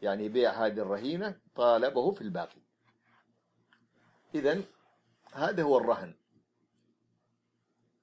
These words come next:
والحديث فيه دلالة على أن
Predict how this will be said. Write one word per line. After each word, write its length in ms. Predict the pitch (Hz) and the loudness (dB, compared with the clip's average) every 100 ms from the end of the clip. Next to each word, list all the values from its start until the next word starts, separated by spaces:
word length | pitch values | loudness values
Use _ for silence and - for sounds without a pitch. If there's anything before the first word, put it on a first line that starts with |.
| _ _ _ _ | _ _ _ _
والحديث 560 | 107 104 123 117 175 - | -8 -6 -4 -4 -4 -6
فيه 220 | 139 123 | -6 -4
دلالة 400 | 113 131 175 139 | -2 0 0 -2
على 220 | 110 110 | 0 0
أن 520 | 98 113 110 123 123 | -2 -4 -4 -4 -6